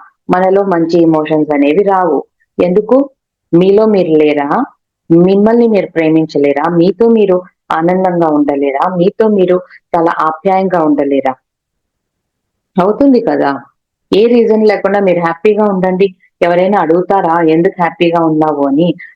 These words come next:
అడిగితే చెప్పండి, "నేను హ్యాపీగా ఉన్నాను అంతే, దానికి నాకు రీజన్స్ అక్కర్లేదు" అని.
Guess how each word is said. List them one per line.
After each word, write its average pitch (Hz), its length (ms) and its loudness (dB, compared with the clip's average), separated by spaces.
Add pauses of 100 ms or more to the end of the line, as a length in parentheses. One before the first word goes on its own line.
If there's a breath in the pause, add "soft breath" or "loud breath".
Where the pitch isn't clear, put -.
(120)
అడిగితే 294 380 0 (120)
చెప్పండి, 208 500 -2 (280)
"నేను 285 140 2
హ్యాపీగా 240 440 0
ఉన్నాను 240 300 2
అంతే, 196 240 -2
దానికి 190 380 -4
నాకు 220 160 -4
రీజన్స్ 190 440 0
అక్కర్లేదు" 170 520 0
అని. 143 260 -2